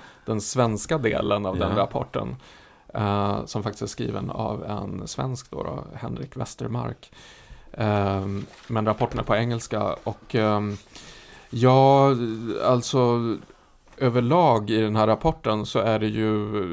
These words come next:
Speaker 1: väldigt många saker som blockeras eller som diskuteras ifall det ska blockeras. Ehm, det mest självklara kanske är barnporr, vad nu det innebär. Sen även spel, terrorism då, då, det som vi diskuterar nu.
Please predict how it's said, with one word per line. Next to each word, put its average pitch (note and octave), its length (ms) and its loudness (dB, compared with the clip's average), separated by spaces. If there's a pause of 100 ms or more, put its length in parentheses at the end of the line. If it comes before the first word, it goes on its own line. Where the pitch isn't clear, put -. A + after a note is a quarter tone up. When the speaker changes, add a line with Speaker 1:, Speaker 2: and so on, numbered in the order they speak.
(160)
Speaker 1:
väldigt A2+ 440 -2
många G#2+ 260 0
saker D3+ 540 -2
som G#2 560 -2
blockeras A#2+ 640 0
eller G#2 200 -2
som A2+ 300 -4
diskuteras C3+ 680 -2
ifall - 220 -4
det - 60 -10
ska C#3+ 220 0
blockeras. - 600 -6 (580)
Ehm, G#2 500 -2 (100)
det A2+ 80 -2
mest G#2+ 160 -4
självklara B2 500 0
kanske A2 300 -6
är - 300 -4
barnporr, A#2+ 680 0 (120)
vad A2 160 -8
nu G#2+ 100 -6
det A2 100 -4
innebär. A2+ 440 -2 (520)
Sen A2 240 -2
även A2 520 -2
spel, C#3 640 -2 (720)
terrorism A2 640 0
då, A#2+ 120 0
då, B2 260 -2
det A2 100 -4
som A2 140 -8
vi G#2+ 60 -6
diskuterar A2 480 -6
nu. A2+ 240 -4